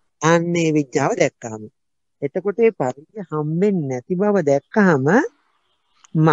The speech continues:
මේ පරෙය්‍ය හම්බෙන්නේ නැති තැනට නමක් දෙනවා, ලේබල් එකක් ගන්නවා. මෙන්න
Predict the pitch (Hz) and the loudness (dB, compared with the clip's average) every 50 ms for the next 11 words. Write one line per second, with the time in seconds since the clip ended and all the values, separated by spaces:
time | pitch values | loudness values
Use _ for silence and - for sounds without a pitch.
0 | 160 180 202 226 233 247 240 240 - 185 160 160 180 208 233 226 226 196 165 165 | 4 6 6 6 6 6 4 2 4 2 2 4 4 4 6 6 4 4 6 4
1 | 165 170 180 190 196 233 214 175 143 135 131 131 123 123 123 - 202 - 240 233 | 4 4 4 6 6 6 6 4 2 2 0 0 -2 -2 0 -2 0 4 4 4
2 | 233 240 233 190 - 151 131 127 127 120 123 127 147 175 214 208 202 202 262 226 | 6 4 2 2 2 0 0 0 0 0 0 2 2 2 2 2 0 2 4 4
3 | 165 135 135 131 127 135 147 139 135 - _ _ _ - 131 139 160 175 196 202 | 4 4 0 -2 -4 -4 -4 -6 -8 -10 _ _ _ 0 4 6 6 6 8 8
4 | 285 247 202 165 139 123 107 104 - 107 104 110 110 117 123 160 214 285 320 - | 8 8 10 8 8 6 4 0 -6 -6 -4 -4 -4 -2 0 2 0 0 -2 -8
5 | _ _ _ _ _ _ _ _ - - 139 147 160 170 185 202 226 | _ _ _ _ _ _ _ _ -6 -2 0 4 6 6 6 6 6